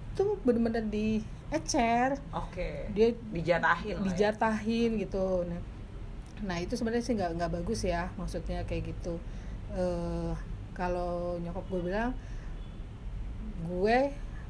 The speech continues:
Speaker 1: yang harus kasih ke mertua, suami gue yang harus kasih ke pihak
Speaker 2: Istri.
Speaker 1: eh, orang tua
Speaker 2: Oh, mertua
Speaker 1: cewek.
Speaker 2: juga.
Speaker 1: Jadi
Speaker 2: Mertua
Speaker 1: kita
Speaker 2: dia juga.
Speaker 1: saling silang.
Speaker 2: Ah.
Speaker 1: Kita tahu siapa, apa kita mesti ngasih ke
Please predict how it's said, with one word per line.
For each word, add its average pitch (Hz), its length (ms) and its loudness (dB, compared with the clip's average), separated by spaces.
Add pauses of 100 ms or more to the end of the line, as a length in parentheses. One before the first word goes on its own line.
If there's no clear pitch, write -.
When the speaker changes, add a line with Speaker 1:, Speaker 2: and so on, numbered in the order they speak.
Speaker 1:
yang 196 180 0
harus 190 260 -2
kasih 220 280 -2
ke 214 100 -2
mertua, 190 560 -2 (760)
suami 175 320 -4
gue 190 160 0
yang 247 140 2
harus 185 200 -2
kasih 233 380 -2
ke 220 300 -2 (920)
pihak 175 280 -4 (640)
Speaker 2:
Istri. - 400 -4
Speaker 1:
eh, 170 420 -2
orang 170 300 -2
tua 165 400 -2
Speaker 2:
Oh, 156 120 -2
mertua 165 340 0
Speaker 1:
cewek. 160 180 -2
Speaker 2:
juga. 151 360 0
Speaker 1:
Jadi 185 200 0
Speaker 2:
Mertua - 80 2
Speaker 1:
kita 226 180 4
Speaker 2:
dia 226 60 4
juga. - 80 -4
Speaker 1:
saling 202 280 2
silang. 196 600 2 (140)
Speaker 2:
Ah. - 420 -8 (200)
Speaker 1:
Kita 190 240 -2
tahu 185 260 0
siapa, 185 480 -4
apa 196 260 -4
kita 196 180 -6
mesti 190 220 -4
ngasih 175 280 -2
ke 175 120 -2